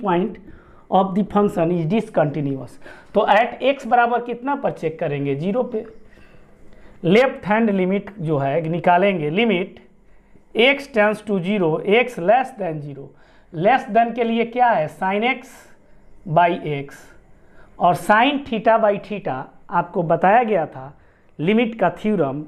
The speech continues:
वन होता है। तो ये बराबर कितना हो गया? वन। राइट हैंड लिमिट, लिमिट x tends to zero, x less the greater than zero। greater than के लिए क्या है?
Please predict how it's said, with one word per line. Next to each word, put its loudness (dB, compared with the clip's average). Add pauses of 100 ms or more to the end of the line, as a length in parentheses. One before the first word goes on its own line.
(160)
वन 4
होता -8
है। -18 (340)
तो -4
ये 2
बराबर 2
कितना -4
हो 0
गया? -10
वन। -12 (600)
राइट 2
हैंड 2
लिमिट, -8 (1160)
लिमिट 2 (640)
x 2
tends 2
to -4 (120)
zero, 0 (560)
x -4 (180)
less 4 (140)
the -2
greater 2
than -4
zero। -8 (100)
greater 0
than 2
के -4
लिए -2
क्या 2
है? -2